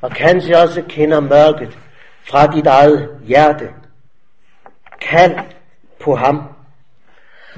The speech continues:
og kald på ham ved navn Jesus. Immanuel,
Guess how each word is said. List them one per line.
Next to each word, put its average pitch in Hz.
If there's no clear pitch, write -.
og 143
kald 165
på 151
ham 135
ved 127
navn 135
Jesus. 127
Immanuel, 131